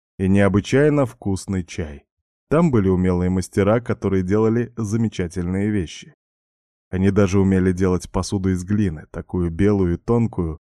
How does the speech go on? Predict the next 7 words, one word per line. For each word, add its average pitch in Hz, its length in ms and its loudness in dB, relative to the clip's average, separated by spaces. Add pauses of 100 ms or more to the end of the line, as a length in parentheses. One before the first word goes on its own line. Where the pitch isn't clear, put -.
(220)
что 101 280 2
она 120 220 4
просвещалась 107 960 0
при 92 200 -2
взгляде 90 500 0
на 92 160 0
свет, 92 560 -6